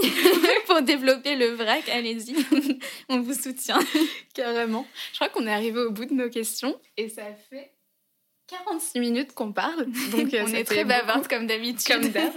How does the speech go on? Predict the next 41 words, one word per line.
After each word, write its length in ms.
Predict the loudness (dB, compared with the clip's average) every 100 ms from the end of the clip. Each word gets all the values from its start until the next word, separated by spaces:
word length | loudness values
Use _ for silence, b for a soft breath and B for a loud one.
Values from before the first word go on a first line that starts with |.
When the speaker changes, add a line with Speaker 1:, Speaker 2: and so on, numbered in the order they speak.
| -2
Speaker 2:
ouais. 200 | -4 -8
Speaker 1:
<laughs> 1040 | _ _ -18 -16 -14 -14 -18 -20 -20 -16 -2
Bon, 140 | 2
en 80 | 2
tout 140 | 0
cas, 120 | 0 0
merci 420 | 2 0 -4 -4
beaucoup 320 | -4 -4 -4
d'avoir 340 | 0 0 0 -4
écouté. 400 | -4 -8 -8 -4
On 80 | -4
espère 380 | -6 -8 -10
que 320 | -6 -4 -2 -4
ce 160 | -6
petit 320 | -10 -12 -8
épisode 480 | -8 -6 0 0 0
qui 140 | -6 -6
sort 240 | -4 -2
un 120 | -4
peu 140 | -4 -4
de 80 |
l'ordinaire, 580 | -2 -4 -6 -6 -4 -4 -4
euh, 280 | -10 -12 -14 _ B B B
vous 200 | -2 2
aura 220 | 4 4
plu. 380 | 0 -4 -2 -2
On 160 | -2 -4
voulait 380 | -6 -4 -2
faire 280 | -4 -8 -8
ça 200 | -8 -6
un 140 | -6 -8
peu 180 | -6
au, 180 | -6 -4
au 40 | -2
milieu 320 | 0 0 0
de 60 | 2
la 140 | 0
saison, 600 | 0 -4 -6 -4 -4 -4
euh, 140 | -8 -14
pour, 260 | -18 -16
euh, 180 | -14 -14